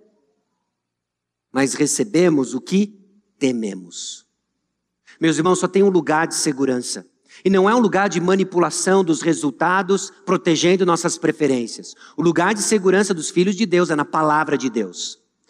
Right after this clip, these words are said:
Ainda que muitas coisas não pareçam fazer sentido, ainda como muitas coisas parecem não ter a urgência que você tem, o lugar de segurança do crente em Cristo é na palavra de Deus.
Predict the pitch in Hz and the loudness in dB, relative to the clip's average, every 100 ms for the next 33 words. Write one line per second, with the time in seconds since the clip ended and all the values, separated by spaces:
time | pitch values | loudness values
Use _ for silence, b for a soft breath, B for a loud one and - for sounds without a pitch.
0 | B 180 175 247 233 - 196 233 226 - | B -2 2 2 2 0 2 4 2 -2
1 | - 214 214 185 208 - 185 202 202 180 | 0 0 2 0 -2 0 0 0 -2 -2
2 | 147 208 262 220 233 180 117 - B B | 0 0 0 0 0 -2 -6 -16 B B
3 | 175 196 220 208 190 226 233 208 - 220 | -2 0 2 2 4 2 0 -2 0 0
4 | 208 - 185 208 208 196 190 208 196 170 | 0 -2 0 0 2 0 2 2 2 2
5 | 196 220 - 190 160 165 233 240 220 208 | 2 2 0 -2 -2 0 0 0 0 2
6 | 160 B B 190 185 180 226 233 - 226 | 0 B B 2 2 0 0 0 0 2
7 | 196 214 226 165 - 185 202 240 - 233 | 2 2 0 -4 0 2 2 0 2 2
8 | 220 202 - 202 226 180 202 214 - 220 | 2 0 -2 -2 -2 0 0 0 -2 0
9 | 214 208 254 214 220 208 185 220 220 - | 2 2 2 0 0 0 2 2 2 -2
10 | - - | -6 -6